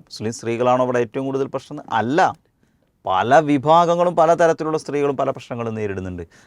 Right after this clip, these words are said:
എല്ലാവരുടെയും വിവാഹമോചനവുമായി ബന്ധപ്പെട്ട നിയമം സിവിൽ നിയമമാകുമ്പോൾ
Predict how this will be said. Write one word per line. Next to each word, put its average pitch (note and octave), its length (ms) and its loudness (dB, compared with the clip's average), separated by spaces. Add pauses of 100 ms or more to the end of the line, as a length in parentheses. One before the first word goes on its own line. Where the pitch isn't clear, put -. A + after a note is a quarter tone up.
(100)
എല്ലാവരുടെയും D#3 1040 8
വിവാഹമോചനവുമായി C#3+ 1040 -2
ബന്ധപ്പെട്ട B2 380 -6
നിയമം A#2+ 320 -6
സിവിൽ A#2+ 360 -2
നിയമമാകുമ്പോൾ B2+ 640 -4